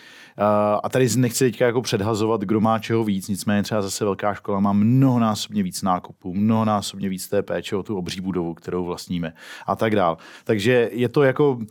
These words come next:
každá ta specifická část našeho systému má svoje specifika a má svoji náročnost. Gáby bude trávit spoustu času sama tou administrativou, nicméně já musím tu administrativu organizovat, všechny ten papír musím podepsat, musím ho vidět, musím ho v nějaký fázi mít v ruce, takže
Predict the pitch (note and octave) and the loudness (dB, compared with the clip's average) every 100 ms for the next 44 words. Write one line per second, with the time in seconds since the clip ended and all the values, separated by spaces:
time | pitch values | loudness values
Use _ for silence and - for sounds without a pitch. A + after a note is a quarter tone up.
0 | - - - _ C#3+ C#3 D3+ D3+ D3 C#3 | -16 -20 -20 _ -2 2 2 0 0 -4
1 | - A#2 - - B2 - B2 B2 A2 A2 | -4 -6 -6 -4 -6 0 0 2 0 0
2 | - A2 A#2+ A2 G#2+ A2 G#2+ A2 A2 A2 | 0 2 0 0 -2 0 2 2 2 4
3 | A2+ A2+ G#2 A2 - G2 G2 - F2 E2+ | 2 0 0 0 0 -8 -8 -8 -8 -4
4 | F2 - - - - G#2 A2 G#2+ - A#2 | -6 -6 -18 -10 0 2 2 2 0 2
5 | G2 F#2+ G2 F#2+ D#2 - F#2+ G2+ G#2 G#2+ | 4 2 0 -4 -8 -6 -4 -2 0 -2
6 | G#2 G2+ G2 G#2 - G#2 - G#2 G2+ - | 0 0 0 -2 -4 -6 -6 -6 -6 -2
7 | A2+ A2 G#2 A2 G2+ G#2+ A2+ A2 G#2 A2 | 0 0 -2 0 0 0 -2 -2 0 0
8 | G#2+ - A2 A#2 A2 A2 G#2 - G#2+ G#2 | 0 -2 -2 0 0 2 0 0 0 2
9 | G2+ G2+ - G#2+ A2+ - - A2+ G2 G#2 | 0 -2 -6 -8 -8 -12 -12 -2 2 2
10 | - G#2+ G#2 G#2+ G2 G2 F#2+ G2 F#2+ F#2 | 2 0 0 -2 -2 0 -2 0 0 0
11 | - - - G#2+ G#2+ F#2 _ _ _ _ | -6 -14 -10 -6 -6 -8 _ _ _ _
12 | A2 F2+ G2+ - F#2 F#2 - F#2+ F#2 - | -2 0 -4 -4 -6 -6 -8 -10 -8 -10
13 | - F2 F2 - F#2+ G2 F#2 F#2 E2 E2+ | -8 -10 -10 -16 -10 -8 -6 -6 -6 -10
14 | F2+ F#2 - F#2+ G2 F#2 - G2+ F#2 F2 | -10 -12 -8 -4 -2 -2 -4 -4 -2 0
15 | F#2+ F2 F2+ F2 F2+ E2+ F2 F2+ | -2 -6 -10 -12 -12 -12 -16 -20